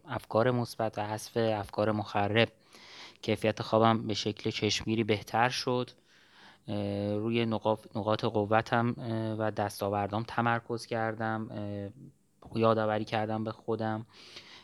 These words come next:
این باعث شد که اعتماد به نفسم بسیار بالاتر بره. کتاب خوندن جلوی آینه و ورزش من-، منظم هم انجام دادم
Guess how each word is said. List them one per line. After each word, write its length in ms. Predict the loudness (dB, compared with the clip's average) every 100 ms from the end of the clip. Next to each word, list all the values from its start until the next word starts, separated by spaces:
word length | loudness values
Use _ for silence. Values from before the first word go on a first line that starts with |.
| -2
این 80 | 6
باعث 220 | 8 8
شد 180 | 2 -2
که 100 | -2
اعتماد 420 | -2 -2 -4 -2
به 100 | -2
نفسم 380 | -2 -2 -2 -2
بسیار 400 | -4 -2 0 2
بالاتر 560 | 2 0 0 0 0
بره. 460 | 0 0 0 -2 -4 -12 _ _ -20 -20 -8
کتاب 360 | -6 -4 -4
خوندن 340 | -2 2 2 2
جلوی 300 | 2 2 2
آینه 500 | 2 0 0 0 0
و 80 | 0 0 0 -2
ورزش 480 | -2 -2 -2 -4 -4
من-، 580 | -4 -2 -2 -4 -4 -6
منظم 600 | -4 -2 -2 -2 -4 -4
هم 160 | -6 -8
انجام 480 | -6 -6 -4 -4 -4
دادم 520 | -4 -2 -2 -2